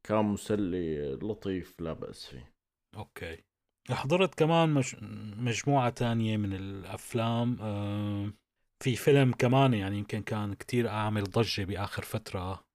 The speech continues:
Speaker 2: آه، فيلم رعب اللي هو Five Nights at Freddy's. سمعت في هذا الفيلم أنت نادر؟
Speaker 1: مم. سمعت فيه طبعًا.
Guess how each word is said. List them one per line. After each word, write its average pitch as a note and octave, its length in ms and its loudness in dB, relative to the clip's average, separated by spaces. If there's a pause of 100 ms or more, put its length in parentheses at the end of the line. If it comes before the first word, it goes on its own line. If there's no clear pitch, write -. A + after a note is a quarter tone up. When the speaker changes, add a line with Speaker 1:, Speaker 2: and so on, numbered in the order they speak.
(120)
Speaker 2:
آه، F2 180 -12
فيلم F#2+ 460 -6
رعب F2+ 280 -4 (580)
اللي G2+ 100 -2
هو G#2+ 480 -2
Five A2+ 420 2
Nights A2+ 560 -2
at - 220 -10
Freddy's. G2+ 500 -2 (400)
سمعت A2 280 0
في A2+ 220 0
هذا A2+ 160 0
الفيلم A#2 320 -2
أنت A2+ 160 -4
نادر؟ A#2 340 -2
Speaker 1:
مم. E3 220 -2 (500)
سمعت A#2 400 -4
فيه - 200 -8
طبعًا. - 380 -10